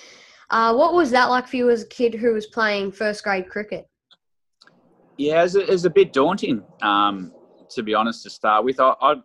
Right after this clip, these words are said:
Speaker 2: I've only ever played two, two grades. I know a lot of people work their way through the grades from fifth grade to fourth to third to second, right up to, to first grade. But I, I went straight from playing fifth grade cricket in, in Queanbeyan to,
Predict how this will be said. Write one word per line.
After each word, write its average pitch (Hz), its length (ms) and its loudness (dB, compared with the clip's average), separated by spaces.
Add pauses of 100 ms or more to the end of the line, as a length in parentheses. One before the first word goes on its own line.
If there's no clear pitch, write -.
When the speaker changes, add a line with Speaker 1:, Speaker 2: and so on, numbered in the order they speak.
Speaker 2:
I've 131 140 0
only 127 240 -4
ever 120 180 -8
played 113 420 -6
two, 117 260 -10 (120)
two 120 220 -8
grades. 107 480 -2
I 107 180 -2
know 113 220 0
a - 20 -6
lot 117 160 0
of 113 100 -6
people 117 280 -10
work 110 280 -4
their 107 120 -6 (300)
way 113 220 0
through 120 260 -10
the 113 80 -10
grades 107 360 -2
from 101 240 -18
fifth 120 200 -12
grade 110 360 2
to 98 200 -4 (180)
fourth 113 260 0
to 104 220 -12
third 113 260 0
to - 80 -20
second, 110 400 -6
right 107 160 2
up 104 160 0
to, 110 160 -2 (600)
to 120 100 -6
first 139 400 0
grade. 113 240 2
But 120 160 0 (380)
I, 143 180 2
I 139 120 0
went 135 200 -8
straight 143 400 -6
from 127 160 -10
playing 123 300 -6
fifth 139 260 -12
grade 120 260 -2
cricket 117 320 -10
in, 107 200 -10
in 117 180 -4
Queanbeyan 123 640 0
to, 117 180 0